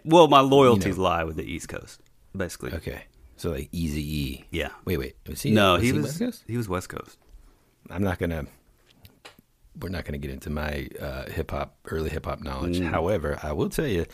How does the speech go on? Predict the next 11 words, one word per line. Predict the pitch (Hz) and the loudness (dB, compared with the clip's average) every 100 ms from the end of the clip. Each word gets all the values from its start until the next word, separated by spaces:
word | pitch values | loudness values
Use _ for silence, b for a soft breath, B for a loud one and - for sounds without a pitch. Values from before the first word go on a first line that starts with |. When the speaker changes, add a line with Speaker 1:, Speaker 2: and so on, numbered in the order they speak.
| B B B B B B - | B B B B B B -6
Speaker 2:
that | 87 - | -6 -2
I | 98 | 0
will | 101 | 0
soon | 82 - 113 104 | 0 2 6 6
be | 87 87 85 80 73 - | 6 4 2 0 -4 -16
learned | - 80 85 82 76 65 67 - - _ | -6 -2 0 0 -2 -4 -8 -8 -20 _
in | 82 80 76 73 - _ _ _ _ | -6 -2 -2 -2 -6 _ _ _ _
all | - 90 | -6 -4
things | - 80 71 - | -2 -2 -2 -2
hip-hop | 87 69 69 - | -2 -2 -4 -6
because | 76 73 | -8 -8